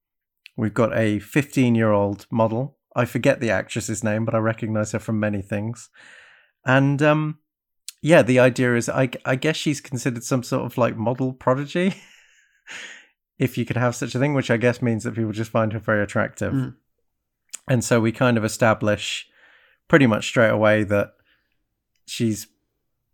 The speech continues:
Speaker 1: she's got a very business-like relationship with her father, and her father immediately, like, gives her some Valium <laughs> and a glass of champagne in order to relax her, which kind of, you know, which, which, which makes people,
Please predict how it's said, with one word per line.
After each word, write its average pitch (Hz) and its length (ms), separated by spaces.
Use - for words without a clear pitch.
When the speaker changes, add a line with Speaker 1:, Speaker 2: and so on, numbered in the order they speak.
Speaker 1:
she's 113 260
got 127 140
a 123 40
very 120 220
business-like 117 640
relationship 110 420
with 107 140
her 117 80
father, 117 580
and 110 280
her 123 100
father 120 380
immediately, 117 580
like, 104 480
gives 120 220
her 117 100
some 110 220
Valium 110 580
<laughs> - 400
and 113 140
a 107 40
glass 113 360
of 107 80
champagne 110 480
in 104 160
order 104 140
to 101 180
relax 104 380
her, 98 140
which 101 300
kind 190 240
of, 156 260
you 156 140
know, 120 100
which, 135 280
which, 170 340
which 175 240
makes 175 240
people, 139 580